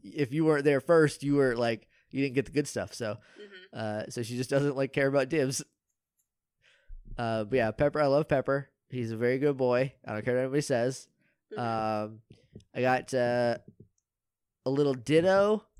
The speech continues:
Speaker 1: named T B D 'cause I couldn't think of a name. I was like, "Oh yeah, name T B D." And I was like, "Oh, that's perfect for a Ditto."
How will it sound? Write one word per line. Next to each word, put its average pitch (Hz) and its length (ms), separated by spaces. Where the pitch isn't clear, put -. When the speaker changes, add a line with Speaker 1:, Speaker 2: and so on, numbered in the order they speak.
Speaker 1:
named 139 220
T 165 180
B 160 160
D 170 320
'cause 143 200
I 135 60
couldn't 170 200
think 165 140
of 147 60
a 147 60
name. 151 220
I 160 40
was 139 80
like, 139 120
"Oh 180 80
yeah, 151 140
name 156 260
T 165 160
B 143 120
D." 139 220
And 127 80
I 131 40
was 131 100
like, 127 80
"Oh, 151 100
that's 147 120
perfect 170 300
for 147 140
a 143 60
Ditto." 151 240